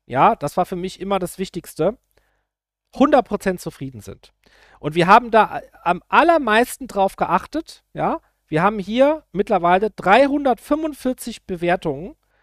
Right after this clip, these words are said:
fünf Sterne. Also es ist nicht so, dass, dass die Kunden nicht zufrieden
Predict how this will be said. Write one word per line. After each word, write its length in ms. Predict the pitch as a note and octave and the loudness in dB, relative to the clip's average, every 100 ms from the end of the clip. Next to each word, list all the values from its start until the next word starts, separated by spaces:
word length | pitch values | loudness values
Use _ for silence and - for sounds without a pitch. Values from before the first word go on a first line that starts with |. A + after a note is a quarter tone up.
| _ _ _ _ | _ _ _ _
fünf 180 | D#4 F#4 | 2 2
Sterne. 640 | - - G3 G3 G#3 C4+ F#4 _ _ _ _ | -8 0 2 2 0 -6 -12 _ _ _ _
Also 280 | D#3 E3 F#3 | 0 2 2
es 180 | F3+ A3 | 0 -4
ist 160 | G3+ | -6
nicht 160 | B3+ - | -6 -6
so, 100 | B3 | -4
dass, 260 | G#3+ - | -2 -4
dass 180 | - F#3+ | -4 -4
die 100 | - | -4
Kunden 340 | - C4 - A3 | -6 -6 -6 -8
nicht 180 | A3 | -8
zufrieden 540 | - G#3+ - C4 F3 | -8 -10 -8 -8 -8